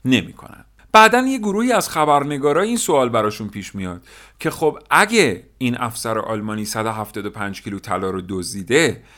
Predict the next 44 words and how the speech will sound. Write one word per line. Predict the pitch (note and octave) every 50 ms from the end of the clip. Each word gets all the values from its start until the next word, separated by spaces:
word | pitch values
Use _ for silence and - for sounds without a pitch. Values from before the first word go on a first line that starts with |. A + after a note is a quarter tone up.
| - _ -
و | G#2+ A2
در | A2 G#2+ G#2+
آیزیدل | F2+ F#2 G2+ G2+ F#2+ E2+ F#2+ F#2+ F#2 F#2+ F2+
قایم | F2+ - - G2+ G2+ G2+ G2 F#2+ F2+ F2+
کرده | E2+ - A2+ G2+ G2 F#2+ F#2 F#2 B2 D3 D3+ A#2 F2 - - - G2+ G2+
و | A#2 A2+
بعدن | F#2+ F#2+ A#2+ B2 - - - G2+ C3 C#3+ E3+ G3 G3
برگشته | E3+ D#3+ C3+ A#2 G#2+ A2 G#2+ G2 - - - G#2+
و | G2+ G#2 G2+
نتونسته | G#2 G#2+ G#2 G2+ - - G#2 F#2+ - - G2+
طلاها | F#2+ - G2 F#2 F#2+ F#2 F#2 F#2+
رو | F#2+ F#2 F#2 F#2 - - - - _ _ -
پیدا | - A2+ G#2+ G2 F#2+ G#2 G2+
بکنه | G2+ G2 - G2+ G2
و | G2+ G2+ - - -
اینم | A3+ B3 C4 B3+ G#3+ D#3+
تو | C#3 C#3
دفترچه | C3 A2+ G#2+ - A2+ G2+ G2 - G#2
خاطرات | - A2 G2 - G#2+ G2 G2 F#2+ -
خودش | - - G2+ F#2+ F#2+ - - - - - - _ -
نوشته، | G#2+ A#2 A#2 G#2+ G#2+ G2 - - - D#3+ D#3+ A#2 - -
چرا | - - G3 A#3 C#4 B3+
دفتر | A3 D#3+ - - G3 A#3
خاطرات | - - F3+ - D3+ C#3+ F3+ F#3 -
خودش | - A3+ A3 A#3+ -
رو | -
اونجا | - - - D3 D3 C3+ B2 A#2 G#2+ D#3 G3+
گم | G3+ A3 F3 A#2+ G#2
کرده؟ | - G#2 F2 E2+ D2+ - C#2+ D2 E2
مگه | G2+ F#2+ A2 A#2+
این | C#3 E3+
افسر | D3 A#2 - - D3 D#3 D#3 - - - - - _
جان | - B2+ C#3 D#3 D3+
سالم | - C3+ A2+ A#2 C3+ D3+
از | C#3+ A#2+ G2+ F#2 G#2
جنگ | A2 A#2 A#2+ B2 C#3+ D3+ C#3+
به | B2+ G#2
در | G#2 A2 A#2+ B2+
نبرده؟ | B2+ A#2 C3 C3 D#3+ D3+ C3+ A#2+ A#2 A2 G2+ G2
مگه | G2 G2 F#2 F#2 G2
بعد | F2 G2+ G2 F#2+ F#2 G2+ F#2+
جنگ | F2+ F#2+ G#2 A2+ C3+ D3+ D3 C#3+
نیومده | D3+ F3+ F#3+ F3+ D#3+ C#3+
دنبال | B2+ C3 A#2 A2 A2 G#2 G2+